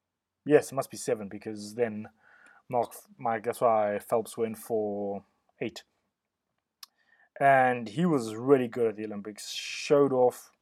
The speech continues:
amazing swimming potential, and then decided to retire at the age of twenty-two.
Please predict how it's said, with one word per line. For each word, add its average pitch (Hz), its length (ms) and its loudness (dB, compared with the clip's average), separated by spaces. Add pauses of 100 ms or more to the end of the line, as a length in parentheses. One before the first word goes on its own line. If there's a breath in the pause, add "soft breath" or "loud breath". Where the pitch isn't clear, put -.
(580 soft breath)
amazing 127 440 -4
swimming 127 220 -8
potential, 117 640 -8 (460)
and 139 560 0 (580)
then 277 140 8
decided 196 240 12
to 131 80 -2
retire 135 380 6
at 104 120 -6
the 107 400 -10 (140)
age 160 160 -4
of 170 60 -4
twenty-two. 165 540 -4